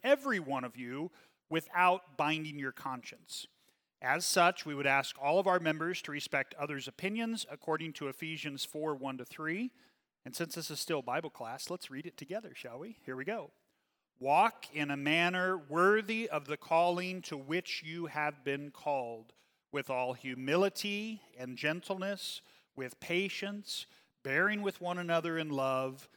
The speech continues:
eager to maintain the unity of the Spirit in the bond of peace." So, this is what we are proposing, so I'm giving you a heads up. We're gonna have a meeting tomorrow night, and there will be now forthcoming,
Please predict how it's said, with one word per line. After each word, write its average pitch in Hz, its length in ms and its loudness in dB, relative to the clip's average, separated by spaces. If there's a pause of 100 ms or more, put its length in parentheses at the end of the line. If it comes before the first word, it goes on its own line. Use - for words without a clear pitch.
(300)
eager 180 300 0
to 180 160 -4
maintain 156 720 -2
the 151 160 -6
unity 147 580 -6
of 139 160 -8
the 143 100 -8
Spirit 131 680 -4
in 123 100 -8
the 127 80 -8
bond 117 400 -8
of 113 160 -14
peace." - 580 -10 (200)
So, 143 380 2 (600)
this 180 180 4
is 226 120 0
what 202 300 6
we 165 140 2
are 165 160 8
proposing, 170 720 2
so 143 140 -2
I'm 131 160 -2
giving 151 260 -2
you 175 80 0
a 165 60 2
heads 175 260 2
up. 151 240 4
We're 135 100 -6
gonna 143 140 0
have 139 80 2
a 135 60 -4
meeting 156 300 -4
tomorrow 156 360 0
night, 165 480 0 (340)
and 131 320 -2
there 147 160 2
will 156 220 0
be 151 180 -4
now 143 380 2
forthcoming, 160 1040 -2